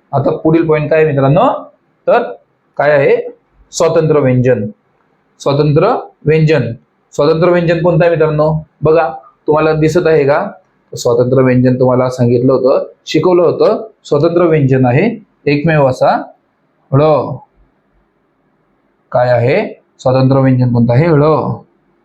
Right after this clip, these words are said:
स्वतंत्र व्यंजन कोणतं आहे मित्रांनो? ळ. हा किती आहे? हा आहे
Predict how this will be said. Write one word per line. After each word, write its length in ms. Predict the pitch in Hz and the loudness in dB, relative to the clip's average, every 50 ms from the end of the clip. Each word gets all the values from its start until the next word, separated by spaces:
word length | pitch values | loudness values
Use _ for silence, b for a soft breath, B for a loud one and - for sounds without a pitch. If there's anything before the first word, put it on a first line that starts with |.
| _ _ _ _ _ _ _ _ _ _ _ _ _ _ _ _ _ _ _ _ _ _ _ _ _ _ _ _ _ _ _ _ _ _ _ _ _ _ _ _ _ _ _ _ _ _ _ _ _ _ _ _ _ _ _ _ _ _ _ _ _ _ _ _ _ _ _ _ _ _ _ _ _ _ _ _ _ _ | _ _ _ _ _ _ _ _ _ _ _ _ _ _ _ _ _ _ _ _ _ _ _ _ _ _ _ _ _ _ _ _ _ _ _ _ _ _ _ _ _ _ _ _ _ _ _ _ _ _ _ _ _ _ _ _ _ _ _ _ _ _ _ _ _ _ _ _ _ _ _ _ _ _ _ _ _ _
स्वतंत्र 420 | - 127 127 127 127 127 127 131 127 | -6 -4 -2 0 0 0 0 0 2
व्यंजन 340 | 127 127 127 127 127 123 120 | 2 2 2 2 2 0 0
कोणतं 200 | 123 120 113 127 | 0 0 0 0
आहे 80 | 127 127 | 0 0
मित्रांनो? 300 | 117 123 123 135 160 190 190 - - | 0 0 0 0 0 0 -2 -2 -2
ळ. 140 | 165 - - - - - - - _ _ _ _ _ _ _ _ - | 0 0 0 -2 -4 -8 -12 -16 _ _ _ _ _ _ _ _ -6
हा 120 | 131 131 | -4 -4
किती 280 | 127 - 147 135 143 151 | -2 -2 -2 0 0 0
आहे? 220 | 143 135 147 185 220 233 - - - 131 | 0 2 0 0 -2 -4 -8 -12 -10 -6
हा 220 | 123 123 123 127 127 | -4 -2 0 0 0
आहे 260 | 127 127 147 190 | 0 0 0 -2